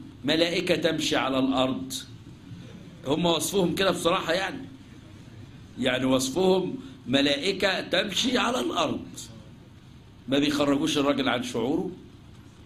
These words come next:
ما بيعملوش أي حاجة في أي حاجة. فعلًا المرأة ملاك، وإن قلت فهي المجتمع بأسره، والرجل تابع لها. هي سديدة الرأي،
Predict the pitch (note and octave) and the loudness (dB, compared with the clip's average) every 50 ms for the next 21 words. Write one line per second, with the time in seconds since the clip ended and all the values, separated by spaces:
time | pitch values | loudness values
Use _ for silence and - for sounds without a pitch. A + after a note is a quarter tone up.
0 | - - - A2+ B2 B2 A#2+ C3+ C3 D3+ F3 F3 F3 - F#3 G3 F#3 F3+ F3+ F3 | -16 -8 -4 -2 0 2 2 2 2 2 0 0 0 0 0 0 0 0 0 -2
1 | E3+ D3 D3 C3+ C3 C3 A#2+ - - - - - - - - - - - - - | -4 -4 -4 -2 -2 -2 -2 -2 -4 -10 -14 -16 -18 -20 -20 -20 -20 -20 -20 -20
2 | - - - - - - - - - - - - - - - - - E3 G3 F#3+ | -20 -20 -20 -20 -20 -20 -20 -20 -20 -20 -20 -20 -20 -20 -16 -6 -2 0 0 2
3 | F3+ D#3+ D3+ C#3+ C#3 - C3 C3 B2+ B2+ C3 B2 - E3+ F3 E3+ D3+ C3+ B2+ B2+ | 2 2 0 0 0 -2 -4 -2 0 0 0 0 0 0 0 0 0 0 2 2
4 | C3+ C3+ B2 - - - - - - - - - - - - - - - - - | 2 2 2 0 -4 -8 -10 -12 -14 -16 -18 -20 -20 -20 -20 -20 -20 -20 -20 -20
5 | - - - - - A#2+ D3 D#3 E3+ D#3 C#3+ - - G3+ G#3+ G#3 - G3 F3 E3 | -20 -20 -16 -6 -2 0 2 2 2 0 0 2 2 2 2 2 2 0 0 2
6 | E3+ D#3 E3 F#3+ F#3 E3 D3 D3 B2+ - - F3+ F3+ F3+ E3+ C#3+ C#3+ C3+ C#3+ C3+ | 2 2 4 4 4 2 2 0 -2 -2 0 2 2 2 2 2 2 2 2 2
7 | E3+ E3 - E3 D3+ C3 A#2 A2 - - - - - - - - - - - - | 2 2 2 2 2 2 2 0 -2 -4 -8 -12 -16 -18 -20 -20 -20 -20 -20 -20
8 | - - A2+ C3 C3+ C#3 D#3+ G3 G#3+ G3 G3+ F3 E3+ D3+ - D3 E3+ F#3+ G#3 F#3+ | -8 -2 0 0 2 4 4 4 4 4 2 2 2 2 2 2 2 2 2 4
9 | E3 D#3+ C#3 C3+ B2 C#3+ F3+ F3 - B2 E2+ E2+ - - - - - - - - | 2 2 2 2 4 2 2 2 0 -2 -4 -4 -10 -16 -20 -20 -20 -20 -20 -20
10 | - - - - - - - - - - - - - - - - - - - - | -20 -20 -20 -20 -20 -20 -20 -20 -18 -14 -14 -14 -14 -16 -20 -20 -20 -20 -20 -20
11 | - - - - - - - - C#3 C#3 C3 - C3+ C3 D3+ D#3 D3+ C#3+ - B2+ | -20 -20 -20 -20 -20 -12 -4 -2 0 0 2 0 2 2 4 4 4 2 0 0
12 | B2 C3+ D#3+ F#3 - - - | 2 2 2 2 2 -2 -6